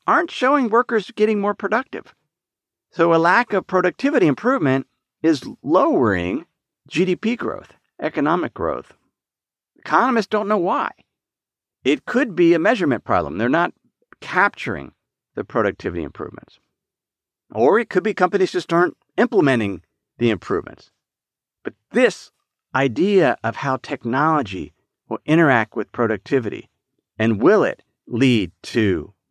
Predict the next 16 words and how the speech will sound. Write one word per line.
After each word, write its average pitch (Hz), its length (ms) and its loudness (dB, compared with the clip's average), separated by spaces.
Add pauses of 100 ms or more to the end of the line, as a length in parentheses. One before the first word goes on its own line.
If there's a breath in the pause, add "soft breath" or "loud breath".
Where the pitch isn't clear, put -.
(140)
increased 120 440 -4
economic 92 480 -4
growth, - 420 -10 (420)
which 120 200 -8
means 135 220 0
more 139 260 2 (100)
income, 143 720 0 (560)
more 110 140 -2
money 123 540 0 (500)
for 117 160 -8
households 101 500 -4
and 82 120 -10
businesses. - 560 -10 (1600)
These 269 280 0
four 208 420 -2
forces 98 840 -2